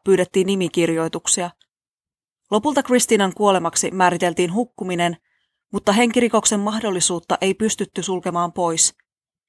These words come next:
Kolmiodraaman lisäksi kolmikon epäiltiin sotkeutuneen huumeiden salakuljettamiseen. Tämä teoria kuitenkin kumottiin jossain vaiheessa. Christinan sisko Helen Mokon epäili,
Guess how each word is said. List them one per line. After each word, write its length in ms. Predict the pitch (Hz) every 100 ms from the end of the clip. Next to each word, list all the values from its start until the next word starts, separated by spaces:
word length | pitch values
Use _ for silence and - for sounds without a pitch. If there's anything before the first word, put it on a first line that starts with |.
| _ _ _
Kolmiodraaman 680 | 214 247 302 233 220 202 190
lisäksi 640 | 190 208 180 - 185 - _
kolmikon 400 | 202 202 202 185
epäiltiin 460 | 208 233 208 185 175
sotkeutuneen 800 | 190 - 180 170 180 175 170 180
huumeiden 420 | 220 196 170 165
salakuljettamiseen. 1080 | 185 170 - 165 165 - 156 165 165 170 - _ _ _ _ _ _ -
Tämä 200 | 190 196
teoria 340 | 214 214 214
kuitenkin 420 | 208 208 196 190 -
kumottiin 480 | 233 220 - 185
jossain 420 | 175 175 185 165 165
vaiheessa. 520 | 160 170 170 - 185 _ _ _ _ _ _ _ _ _ -
Christinan 480 | 220 247 302 269 247
sisko 420 | 240 220 - - 185
Helen 260 | 208 196 190
Mokon 400 | 202 196 170 -
epäili, 540 | 196 - 185 165 170